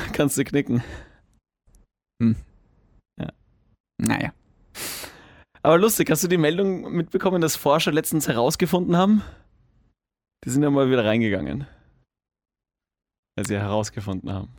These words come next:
Speaker 2: Ah, den check ich, aber der ist halt einfach nicht lustig.
Speaker 1: Ja, genau, es
Speaker 2: Okay.
Speaker 1: gibt, es gibt auch solche.
Speaker 2: Ah, ja, ja.
Speaker 1: Ja, klar.
Speaker 2: Okay, aber sie häufen sich.
Speaker 1: Ah.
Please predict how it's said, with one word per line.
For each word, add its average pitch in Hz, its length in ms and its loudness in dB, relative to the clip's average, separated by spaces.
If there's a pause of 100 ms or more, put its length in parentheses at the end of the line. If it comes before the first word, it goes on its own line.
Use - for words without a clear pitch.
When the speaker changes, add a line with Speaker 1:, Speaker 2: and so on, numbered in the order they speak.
(1080)
Speaker 2:
Ah, 110 300 0 (180)
den 120 120 2
check 131 180 2
ich, 117 140 2
aber 107 100 2
der 120 80 2
ist 120 80 0
halt 101 100 2
einfach 101 220 0
nicht 107 160 -8
lustig. - 320 -6
Speaker 1:
Ja, 165 140 -2
genau, 202 320 0
es 139 160 4
Speaker 2:
Okay. 135 100 4
Speaker 1:
gibt, 113 120 2
es 185 120 0
gibt 226 160 -2
auch 180 100 4
solche. 147 320 4
Speaker 2:
Ah, 220 140 6
ja, 190 160 4
ja. 110 180 2
Speaker 1:
Ja, 156 160 4
klar. 185 220 4
Speaker 2:
Okay, 131 140 6
aber 165 160 6
sie 202 120 6
häufen 156 300 6
sich. 135 180 0 (480)
Speaker 1:
Ah. 165 300 6